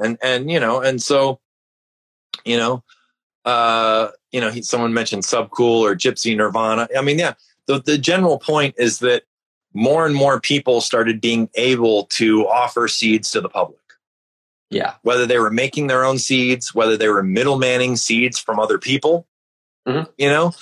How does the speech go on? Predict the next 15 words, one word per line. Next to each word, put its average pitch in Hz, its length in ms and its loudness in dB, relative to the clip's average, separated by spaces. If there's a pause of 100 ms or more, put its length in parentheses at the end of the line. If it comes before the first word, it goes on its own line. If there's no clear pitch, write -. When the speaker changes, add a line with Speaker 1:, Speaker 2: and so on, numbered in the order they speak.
(380)
Speaker 1:
there 120 120 0
started 131 340 0
to 120 80 0
be 123 120 0
a 113 80 4
wider 113 680 2
variety 104 560 0
of 95 100 -2
places 104 500 -2
where 101 120 0
you 98 140 0
could 101 120 0
actually 95 320 -2
get 90 220 -4
'em. - 160 -20